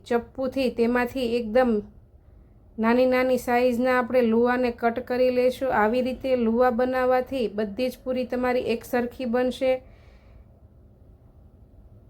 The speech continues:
આવી રીતે બધા ટુકડા એક સરખા થઈ જાય પછી તેમાંથી આપણે બે હથેળી વચ્ચે પ્રેસ કરીને લુવા તૈયાર કરી લેશું. તમે જુઓ તેમ બધા જ લુવા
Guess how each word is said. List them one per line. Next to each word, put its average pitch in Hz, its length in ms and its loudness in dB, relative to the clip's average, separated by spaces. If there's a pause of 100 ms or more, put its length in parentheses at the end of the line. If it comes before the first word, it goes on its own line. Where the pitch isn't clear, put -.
(560)
આવી 240 280 4
રીતે 262 240 -2
બધા 226 360 0
ટુકડા 254 420 0
એક 247 100 -6
સરખા 247 400 0 (100)
થઈ 254 200 0
જાય 254 340 0 (540)
પછી 226 280 -4
તેમાંથી 254 520 2
આપણે 247 360 2
બે 240 180 6
હથેળી 254 520 2
વચ્ચે 254 380 0
પ્રેસ 240 340 0
કરીને 262 480 -2 (580)
લુવા 240 340 4
તૈયાર 254 380 2
કરી 254 340 -2
લેશું. 254 320 2
તમે 240 280 -2
જુઓ 240 280 4
તેમ 254 240 -2
બધા 220 380 -2
જ 233 100 -2
લુવા 247 380 0